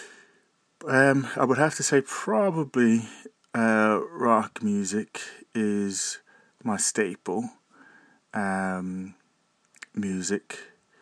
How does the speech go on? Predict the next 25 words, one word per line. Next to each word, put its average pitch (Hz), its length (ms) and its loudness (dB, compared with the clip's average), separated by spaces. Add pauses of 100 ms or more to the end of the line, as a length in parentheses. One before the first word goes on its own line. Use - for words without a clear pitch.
(220)
and 104 240 2
then 104 460 2
followed 101 520 4
closely 101 720 -2
by, 98 520 0
and 107 180 -2
this 170 160 -4
is 202 100 0
probably 127 640 -4 (240)
only 123 280 2
recent 139 440 -2
in 110 60 -2
the 110 320 -4
last 113 320 -4
couple - 240 -6
of 110 60 -4
years, 120 400 -2 (100)
um, 113 400 0 (720)
since 123 240 2
I 120 80 6
got 113 200 4
into 113 200 2
the 110 100 -2
sort 113 220 -2
of 113 140 -2